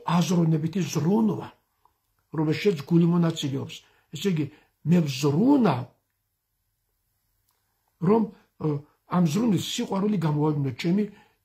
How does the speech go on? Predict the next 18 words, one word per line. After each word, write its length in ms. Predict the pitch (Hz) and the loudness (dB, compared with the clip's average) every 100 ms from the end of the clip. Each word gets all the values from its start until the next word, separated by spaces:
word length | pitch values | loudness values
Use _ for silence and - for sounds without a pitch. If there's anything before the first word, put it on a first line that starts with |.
| - | -2
იმათ 260 | 185 175 - | 0 0 0
მიმართ, 400 | 160 170 214 - _ _ | 2 2 0 -6 _ _
ვინც 220 | - 147 147 | -4 -4 -2
ჩემთვის, 340 | 165 196 185 | -6 -6 -8
ჩემთვის 380 | - 160 143 170 | -8 -10 -6 -4
ძვირფასნი 560 | - 143 - 135 - 165 | -4 -4 -4 -6 -4 -4
არიან, 360 | 143 120 - - | -4 -8 -8 -8
საერთოდ 400 | 466 196 233 - | -8 -6 -6 -6
ხალხის 400 | 151 139 165 - - | -10 -8 -8 -10 -8
მიმართ. 300 | 139 117 - | -6 -6 -8
მას 180 | 185 180 | -6 -6
შესაძლოა 360 | - 170 160 | -4 -2 -2
მე, 120 | 147 143 - - - _ | -2 -6 -12 -20 -20 _
მე 220 | 147 196 175 - _ | 4 4 4 -2 _
ვაზრუნებ 640 | 117 120 165 160 190 254 254 - _ _ _ | -8 -4 -2 -2 -2 -4 -4 -12 _ _ _
და 60 | 151 | -2
მე 220 | 135 202 240 - - _ _ - | 4 4 4 -2 -14 _ _ 2
მიყვარს. 540 | 170 226 - 107 - | 4 4 0 -6 -8